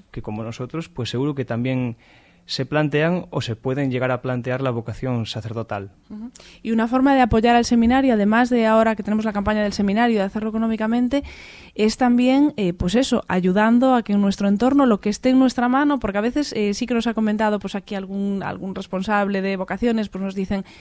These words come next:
Speaker 2: cuando en las, cuando en las parroquias se habla de que faltan sacerdotes, también esa pregunta, ¿no? De cuántas vocaciones hemos ayudado nosotros a que salgan adelante, se plantea la vocación al sacerdocio como una opción más también con total naturalidad en nuestro entorno.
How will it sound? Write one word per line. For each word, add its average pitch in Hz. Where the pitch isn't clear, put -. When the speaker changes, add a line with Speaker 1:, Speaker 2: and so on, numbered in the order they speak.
Speaker 2:
cuando 202
en 196
las, 185
cuando 175
en 165
las -
parroquias 196
se -
habla 202
de 196
que 185
faltan 220
sacerdotes, 233
también 202
esa 240
pregunta, 202
¿no? 208
De 190
cuántas 240
vocaciones 226
hemos 226
ayudado 220
nosotros 214
a 208
que 202
salgan 214
adelante, 214
se 202
plantea 202
la 240
vocación 226
al 220
sacerdocio 220
como 214
una 226
opción 202
más 220
también 208
con 196
total 202
naturalidad 196
en 214
nuestro 196
entorno. 208